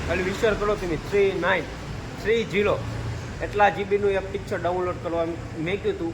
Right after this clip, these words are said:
એનિમલ, ફૂલે ફૂલ એચ ડીમાં, ફૂલે ફૂલ એચ ડીમાં, ફોર કે, એટ કેમાં કર્યું હતું પિક્ચર, બહુ મજા આવી ગઈ. જોયું નથી, કાલે જોવાનું છે, કાલે છે સન્ડે, એટલે કાલે જોવાનું છે ફૂલે ફૂલ એચ ડીમાં.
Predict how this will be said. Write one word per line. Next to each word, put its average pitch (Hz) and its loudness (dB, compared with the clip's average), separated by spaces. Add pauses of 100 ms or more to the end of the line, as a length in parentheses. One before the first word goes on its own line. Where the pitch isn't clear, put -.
(100)
એનિમલ, 165 0 (680)
ફૂલે 202 8
ફૂલ 208 8
એચ 175 2
ડીમાં, 120 -4 (1040)
ફૂલે 208 10
ફૂલ 185 4
એચ 160 2
ડીમાં, 165 0
ફોર 175 0
કે, 170 -2
એટ 156 2
કેમાં 151 0 (380)
કર્યું 185 6
હતું 147 -2
પિક્ચર, 147 -2 (400)
બહુ 185 6
મજા 175 0
આવી 180 4
ગઈ. 180 0 (720)
જોયું 247 8
નથી, 247 2
કાલે 185 4
જોવાનું 143 0
છે, 127 -2
કાલે 143 0
છે 139 -4
સન્ડે, 170 -2
એટલે 139 -2
કાલે 139 -2
જોવાનું 165 -2
છે 160 -2
ફૂલે 156 0
ફૂલ 147 -2
એચ 147 0
ડીમાં. 147 -4